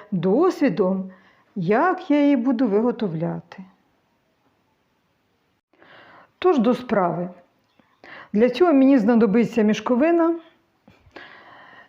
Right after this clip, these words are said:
з якої я вирізала полосочку в ширину дванадцять сантиметрів,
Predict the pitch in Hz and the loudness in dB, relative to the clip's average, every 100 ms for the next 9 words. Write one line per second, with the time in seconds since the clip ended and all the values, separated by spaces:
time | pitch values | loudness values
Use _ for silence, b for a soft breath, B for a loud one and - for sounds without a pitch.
0 | - 190 254 302 302 269 233 262 240 208 | -4 -2 0 2 4 4 4 2 2 2
1 | 226 214 208 208 208 - 247 233 226 - | 2 2 2 0 -6 -4 0 4 2 2
2 | 202 - - 202 208 208 - b b b | -2 -4 -8 -2 -2 -2 -8 b b b
3 | b b _ _ _ _ _ _ _ _ | b b _ _ _ _ _ _ _ _
4 | _ _ _ _ _ _ _ - - 254 | _ _ _ _ _ _ _ -12 -2 2
5 | 254 254 220 208 170 185 254 381 359 - | 4 4 4 2 0 0 2 4 2 0
6 | 320 - - 277 262 269 254 254 247 247 | -2 -2 0 0 2 2 2 2 0 -2
7 | 233 226 226 | 0 0 -4